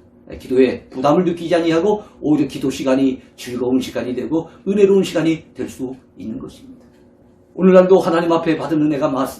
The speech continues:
많음에도 불구하고 세상 물질을 버리지 못하고 세상 명예를 버리지 못하고 세상 쾌락-, 쾌락에 대한 미련을 떨쳐버리지 못하여서 타락한 사람들이 많이 있다는 것입니다.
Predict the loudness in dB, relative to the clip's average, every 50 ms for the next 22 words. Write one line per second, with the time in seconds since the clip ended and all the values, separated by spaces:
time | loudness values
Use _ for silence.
0 | -12 -8 -4 -2 -2 0 0 0 0 0 -2 -4 -4 -6 -8 -8 -8 -8 -8 -8
1 | -8 -8 -8 -12 -18 _ _ _ -20 _ _ _ _ -10 -6 -4 -2 0 0 0
2 | 2 0 0 0 -2 0 2 2 2 2 2 0 0 -2 -4 -6 -6 -4 -2 -2
3 | -2 -2 -2 -2 -2 -2 -4 -8 -10 -14 -20 -20 -20 -20 -20 -20 _ _ _ -20
4 | -20 -20 -20 -20 -20 _ -6 -2 0 2 2 4 4 6 6 6 6 6 4 4
5 | 4 4 2 2 2 2 2 0 -2 -6 -6 -6 -6 -8 -10 -14 -18 -18 -18 -20
6 | -20 -20 -20 _ _ _ _ _ _ -20 _ -18 -12 -4 0 2 2 2 2 0
7 | 0 0 2 2 0 -2 -4 -8 -6 -2 0 0 2 2 0 2 2 2 2 2
8 | 0 -2 -2 0 0 2 2 2 2 2 2 0 0 0 0 -4 -4 -2 -2 -2
9 | -2 -4 -4 -2 -2 -2 -2 -4 -6 -10 -10 -10 -10 -10 -10 -12 -14 -18 _ _
10 | _ _ _ _ -16 -10 -6 -6 -4 0 0 0 0 0 -2 -2 -2 -2 -2 -2
11 | -2 -2 -6 -12 -8 -6 -4 -4 -6 -8 -18 _ _ -18 -16 -12 -10 -8 -8 -8
12 | -10 -12 -14 -16 -20 -20 -20 -20 -20 -20